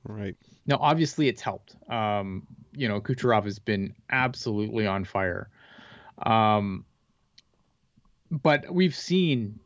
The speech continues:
Speaker 2: you know, we've seen time and time again where, like, a big player comes into the lineup at, at the last minute, and then, like, it doesn't seem to matter, and, and the team loses. We've seen that happen to this Tampa team, to be completely honest, where a couple times Stamkos came back in the lineup, and,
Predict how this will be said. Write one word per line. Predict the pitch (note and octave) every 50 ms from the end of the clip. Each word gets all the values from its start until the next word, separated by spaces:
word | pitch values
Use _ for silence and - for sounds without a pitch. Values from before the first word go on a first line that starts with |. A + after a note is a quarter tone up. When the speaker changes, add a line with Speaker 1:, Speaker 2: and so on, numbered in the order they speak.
| - E3
Speaker 2:
you | D3+ C#3+
know, | C3+ B2
we've | A#2+ A#2+ C#3 C#3+ B2
seen | - - - D#3 D#3 D3 C#3+ -
time | - - - C3 C3+ C3+
and | C3
time | B2 C3+ B2 A#2
again | A2 A#2+ A#2 A#2
where, | A2+ A2 A2
like, | G#2+ G#2 G2+
a | G#2
big | G2+ G#2+ - B2 A#2+ A#2 -
player | - A#2+ B2 A#2 G#2+
comes | G#2 - A#2+ G#2+ G#2+ A2 G#2+
into | G#2 G2 F#2 G#2+
the | G#2
lineup | G2+ G2+ G#2 G#2 G#2+ G#2 G2 F#2+ F#2+ - -
at, | F2+ F2+ - G#2
at | G#2 F#2+ G#2 G#2 -
the | A2+
last | G#2+ A2 G#2 G2+ G2+ - -
minute, | A2 G#2 G2+ F#2 - -
and | A2 G#2+ G#2
then, | G#2 G#2 G2+ G2+
like, | G2+ G2 F#2+ F#2+ - _ _ _ _ _ _ _ _ _ _ _ _ -
it | - B2+ B2 -
doesn't | - A2+ G#2 G2 G#2+ G#2 G#2
seem | - - G#2 G2 F#2+
to | F#2 G2
matter, | F#2+ F#2+ F#2 F#2 F2+ F2+ F2
and, | F#2+ F#2 F#2 G2+ G#2+
and | - - A2 G2
the | G2
team | - - - G#2+ G2+ G2 F#2+ F#2 - - - - - - - -
loses. | D#3 G3 G3 D#3+
We've | D#3 D#3 -
seen | - G#3 G3
that | F3+ D#3
happen | B2+ C3 D3 - - D3
to | C3+
this | B2 A#2 G#2+ -
Tampa | - - F#3 A3 G#3+ -
team, | G#2 - - G#2 F#2+
to | - G2+
be | G2+ F#2
completely | - G2 G2 - A2+ G#2+ - G2+ G2+
honest, | F#2+ F#2 F#2+ F2+ -
where | A#2 A2
a | G#2+
couple | - C#3+ C3 B2
times | - B2+ A#2 G#2+ -
Stamkos | - A#2+ C#3+ D#3 - B2 G#2+ A#2+
came | - G2+ G2+ G2
back | F#2+ F#2+ - -
in | G2+
the | G2 G2
lineup, | G2 G2+ G#2 A2 - - - - - - - - - - - -
and, | - A#2 A#2+ A#2+ A#2+ A#2 A#2 A#2 G#2 -